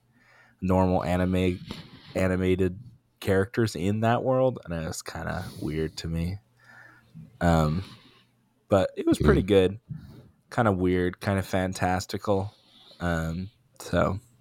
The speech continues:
Speaker 1: but, uh, that was a fun, enjoyable movie. Um, I wish I coulda saw it.
Speaker 2: Sounds, sounds like there
Speaker 1: What?
Speaker 2: wasn't any action.
Speaker 1: There was action, just not,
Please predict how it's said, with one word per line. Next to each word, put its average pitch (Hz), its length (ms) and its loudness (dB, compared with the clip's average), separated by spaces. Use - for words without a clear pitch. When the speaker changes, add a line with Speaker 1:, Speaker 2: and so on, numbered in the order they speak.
Speaker 1:
but, 85 300 0
uh, 87 340 2
that 165 100 0
was 160 120 4
a 120 80 0
fun, 85 460 -4
enjoyable 85 560 -2
movie. 85 480 -4
Um, 82 440 -4
I 95 80 -2
wish 117 220 2
I 113 40 4
coulda 107 220 4
saw 95 280 4
it. - 100 -4
Speaker 2:
Sounds, - 200 -10
sounds 92 320 2
like 80 180 2
there 78 120 0
Speaker 1:
What? 80 100 2
Speaker 2:
wasn't 76 240 -2
any 69 240 -2
action. 71 520 -4
Speaker 1:
There 165 260 8
was 185 240 6
action, 190 800 2
just 147 280 -2
not, 120 440 4